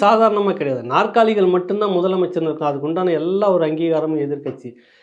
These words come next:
அப்படி ஒரு நிலையில இருந்த அந்த திராவிட முன்னேற்ற கழகத்துல ரெண்டாயிரத்தி ஆறு பதினொன்னு செல்வி ஜெயலலிதாவுடன்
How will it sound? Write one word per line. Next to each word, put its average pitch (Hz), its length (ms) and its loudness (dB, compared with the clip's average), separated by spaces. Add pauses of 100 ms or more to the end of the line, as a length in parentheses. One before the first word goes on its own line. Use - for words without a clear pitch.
(300)
அப்படி 214 280 0
ஒரு 196 140 4
நிலையில 202 340 4
இருந்த 170 360 2
அந்த 147 200 -2
திராவிட 175 500 2
முன்னேற்ற 170 420 0
கழகத்துல 147 520 -2
ரெண்டாயிரத்தி 165 580 0
ஆறு 160 280 2
பதினொன்னு 151 560 -2
செல்வி 160 360 -4
ஜெயலலிதாவுடன் 147 760 -2